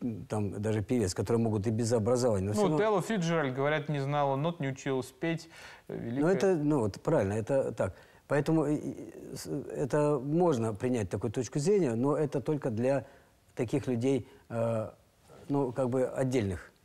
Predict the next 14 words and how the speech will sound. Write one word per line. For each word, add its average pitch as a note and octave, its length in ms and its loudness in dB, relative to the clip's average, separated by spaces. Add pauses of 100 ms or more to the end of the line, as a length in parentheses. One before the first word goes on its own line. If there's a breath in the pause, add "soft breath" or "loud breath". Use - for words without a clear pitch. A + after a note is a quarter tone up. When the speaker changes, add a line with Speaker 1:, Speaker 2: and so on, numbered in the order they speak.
(300)
Speaker 1:
не, B2 160 0
не, C3 240 2
не C#3 220 2
общ-, G#2 260 0
отдельные, G#2+ 580 0
которые A#2+ 460 0
та-, B2+ 200 -2
там F#3 300 0
талантливый, D#3+ 580 2
вот A#2 100 -4
такой, B2 360 0 (220 loud breath)
знаете, A#2+ 280 -2
уже A#2 120 2
самородок. G#2+ 580 -2